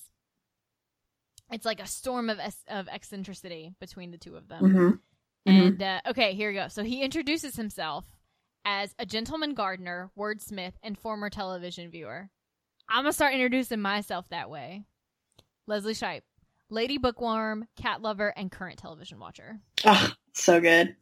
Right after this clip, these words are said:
Speaker 2: I love that. I want that to be everywhere as your, like, little bio.
Speaker 1: <laughs> Bio.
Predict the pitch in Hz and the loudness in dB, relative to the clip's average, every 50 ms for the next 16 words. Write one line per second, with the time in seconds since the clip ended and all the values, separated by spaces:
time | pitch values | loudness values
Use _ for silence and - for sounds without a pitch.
0 | - - - - 233 - 170 165 160 156 160 156 165 165 175 170 175 185 190 190 | -20 -18 -16 -12 2 6 10 10 12 12 12 12 10 12 12 12 12 12 10 10
1 | 196 - - 170 165 170 170 160 165 170 170 165 165 160 165 170 - 160 160 160 | 10 10 10 12 12 12 12 12 12 12 12 12 12 12 10 10 10 10 8 8
2 | 160 165 175 156 156 143 - - - - - 165 170 175 196 269 254 - - _ | 8 6 8 6 8 8 10 10 10 10 10 10 8 6 6 4 -4 -12 -18 _
3 | _ _ - - 202 - _ _ _ - - - 78 76 90 - | _ _ -20 -20 -20 -20 _ _ _ -18 -18 -18 -20 -20 -20 -20